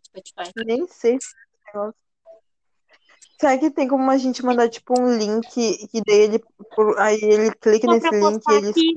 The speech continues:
Speaker 2: escuta?
Speaker 1: aplicativo. Esse aplicativo é tipo um, uma
Speaker 2: Não,
Speaker 1: galeria de podcast. Aí a gente posta aqui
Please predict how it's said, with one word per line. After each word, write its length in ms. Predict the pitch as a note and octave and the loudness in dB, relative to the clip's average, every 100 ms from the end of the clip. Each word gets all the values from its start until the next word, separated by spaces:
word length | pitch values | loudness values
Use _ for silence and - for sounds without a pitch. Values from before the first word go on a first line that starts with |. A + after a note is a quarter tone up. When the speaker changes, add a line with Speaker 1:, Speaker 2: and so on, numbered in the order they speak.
| C#4+ | -2
Speaker 2:
escuta? 180 | G#3 F#3+ | -2 -2
Speaker 1:
aplicativo. 720 | B3+ B3 A3+ - A#3+ G#3+ G3+ _ _ | -4 -8 -8 -6 -6 -6 -14 _ _
Esse 140 | G3 B3+ | -10 -6
aplicativo 460 | A#3+ C4 B3+ C4+ | -2 -2 -2 -2
é 40 | C#4 | -2
tipo 300 | C#4+ C#4+ D4 | -2 -6 -6
um, 320 | D4 C#4+ C#4 - - - - | -6 -8 -8 -10 -10 -12 -6
uma 80 | C4+ | 0
Speaker 2:
Não, 0 | |
Speaker 1:
galeria 440 | C4+ C4 B3 C#4 | 0 0 -4 -4
de 100 | C4+ | -4
podcast. 500 | C4+ C4 - A3+ A3 - _ _ _ _ _ _ _ _ _ - | -2 -2 -2 -4 -4 -8 _ _ _ _ _ _ _ _ _ -2
Aí 180 | B3 B3+ | 0 0
a 20 | |
gente 240 | B3+ A#3+ - | -2 -8 -6
posta 320 | A3+ A3 - | -4 -4 -4
aqui 500 | C#4 - C#4+ C#4+ F4+ | -6 -6 -6 -2 -2